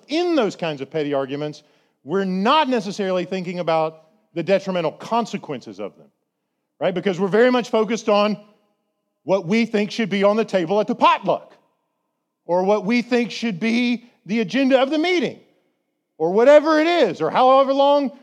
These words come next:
the beard is, or what color shirt you wear, like, all of those kinds of things, right? We're focused on that.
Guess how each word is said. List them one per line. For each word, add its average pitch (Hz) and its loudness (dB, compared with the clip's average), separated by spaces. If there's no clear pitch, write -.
the 247 -2
beard 320 2
is, 190 0
or 190 -2
what 226 0
color 269 2
shirt 320 -2
you 233 -2
wear, 185 -2
like, 208 2
all 311 8
of 262 -2
those 254 0
kinds 254 -2
of - -8
things, 311 -2
right? 214 0
We're 175 -4
focused 277 0
on 269 0
that. 269 0